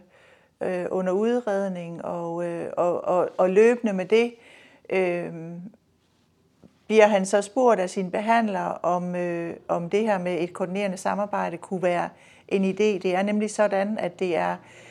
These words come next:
øhm, et, øh, frivilligt tilbud. Hvis man ikke ønsker det, så bliver man selvfølgelig ikke tilbudt det, men, men, men, øh, hvis behandleren tænker, "Jamen, det her kunne give god mening, fordi der netop er flere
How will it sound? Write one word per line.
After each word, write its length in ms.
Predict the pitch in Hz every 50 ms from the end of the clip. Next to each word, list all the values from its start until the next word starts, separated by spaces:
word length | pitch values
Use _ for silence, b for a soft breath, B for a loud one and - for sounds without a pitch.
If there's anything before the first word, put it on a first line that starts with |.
| B B B B B B - 185
øhm, 480 | 185 175 175 180 175 170 165 165 - -
et, 300 | 185 190 185 190 - - -
øh, 280 | - 175 175 170 170 160 - - - - - -
frivilligt 520 | - - 233 247 247 247 214 208 190 196
tilbud. 460 | - 247 247 254 262 247 233 208 208
Hvis 200 | 202 190 185 190
man 100 | - 185
ikke 140 | 185 180 -
ønsker 340 | 185 214 226 233 - - -
det, 260 | 170 165 170 - - _ _ _
så 300 | - - - 190 185 190
bliver 220 | 185 190 196 190
man 200 | 180 180 180 170
selvfølgelig 360 | 175 - 165 - 196 196 196 202
ikke 120 | 196 202
tilbudt 580 | 196 - - 202 214 208 - 190 180 175 - -
det, 100 | 180 175
men, 220 | 175 170 170 175 B B B B B B B B B B B _
men, 340 | - 180 185 180 185 - - -
men, 400 | 185 190 185 185 185 185 180 180
øh, 260 | 180 175 170 165 160
hvis 200 | 170 180 180 -
behandleren 500 | - 202 214 233 233 226 202 185 175 175
tænker, 340 | - - 208 208 220 226 214
"Jamen, 240 | 196 180 175 175
det 220 | 175 208 208 208 214
her 200 | 214 208 196 185
kunne 200 | 185 - 190 170
give 120 | 185 175
god 220 | - - 214 214 196
mening, 440 | 190 196 208 220 226 233 220 220
fordi 280 | - 196 185 - 220 214
der 140 | 196 165 151
netop 320 | 160 175 196 208 208 180 -
er 100 | 151 170
flere 400 | - - 185 196 208 214 214